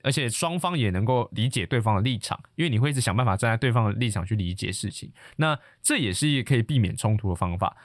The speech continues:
只是很多人会变成是说，我觉得我讲输你了，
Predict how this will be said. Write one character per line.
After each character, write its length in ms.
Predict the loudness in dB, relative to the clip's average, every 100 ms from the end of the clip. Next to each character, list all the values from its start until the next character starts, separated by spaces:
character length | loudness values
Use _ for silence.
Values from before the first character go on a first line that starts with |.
| -20 -2
只 240 | 2 4
是 360 | 2 2 2 2
很 240 | 2 0
多 180 | 2 2
人 100 | 2
会 140 | 0
变 180 | 0 0
成 140 | 2 2
是 80 |
说， 260 | 2 2 2 2
我 100 | 2
觉 140 | 2
得 100 | 2
我 140 | 2
讲 240 | 0 -4 -6
输 260 | 0 2
你 200 | 4 2
了， 120 | -2